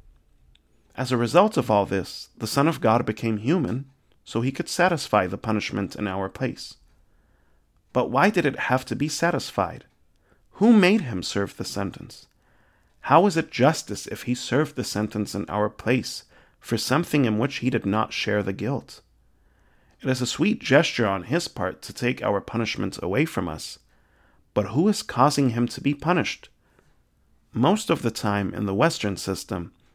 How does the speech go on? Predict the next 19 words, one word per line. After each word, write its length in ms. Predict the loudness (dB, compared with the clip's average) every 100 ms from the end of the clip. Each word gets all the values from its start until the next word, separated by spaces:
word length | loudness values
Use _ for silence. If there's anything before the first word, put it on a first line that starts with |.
| _ -8
it 80 |
is 120 | -8 0
God 260 | 0 0
the 60 | -4
Father. 480 | 2 2 2 -12 _ _ _ _ _ _ _ _ _
This 180 | 4 6
makes 320 | 4 4 2
no 180 | 2 2
sense, 580 | 0 -2 -2 -4 -12 -14 _ _ _ _
and 100 | 0
actually 480 | 4 4 4 4 4
should 200 | 4 2
inspire 500 | 2 0 4 4 4
terror 540 | -2 2 4 6 2 -4 -20 _
in 180 | -2 0
those 280 | 4 2 2
who 80 | 2
revere 380 | 2 2 0 0
God. 340 | -2 -2